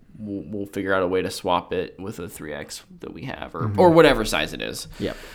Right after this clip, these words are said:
Speaker 1: Um, we wanna make sure you guys get what you deserve,
Speaker 2: Absolutely.
Speaker 1: what you pay for.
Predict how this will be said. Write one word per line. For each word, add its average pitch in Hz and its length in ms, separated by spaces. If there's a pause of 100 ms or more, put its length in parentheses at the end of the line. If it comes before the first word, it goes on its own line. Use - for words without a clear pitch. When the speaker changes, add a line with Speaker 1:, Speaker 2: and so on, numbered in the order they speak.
(280)
Speaker 1:
Um, 76 480 (100)
we - 120
wanna 82 160
make 80 140
sure 92 140
you 90 80
guys 104 240
get 147 180
what 98 220
you 190 560 (140)
deserve, 95 760 (420)
Speaker 2:
Absolutely. 95 380
Speaker 1:
what - 140
you 110 100
pay 101 220
for. 80 320